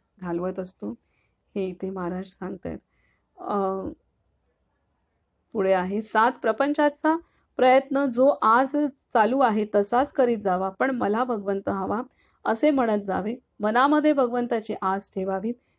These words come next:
ती हळूहळू वाढत जाईल आणि तिचे पर्यवसान ध्यासामध्ये होईल.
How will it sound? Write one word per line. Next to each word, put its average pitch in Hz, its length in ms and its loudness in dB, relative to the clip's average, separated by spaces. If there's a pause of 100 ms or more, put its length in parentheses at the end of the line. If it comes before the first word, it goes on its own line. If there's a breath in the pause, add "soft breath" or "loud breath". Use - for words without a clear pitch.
(140)
ती 294 80 6
हळूहळू 302 520 6
वाढत 214 360 4
जाईल 180 300 -2
आणि 214 200 -2
तिचे 226 300 0
पर्यवसान 190 760 -2 (400)
ध्यासामध्ये 190 680 0
होईल. 214 340 -4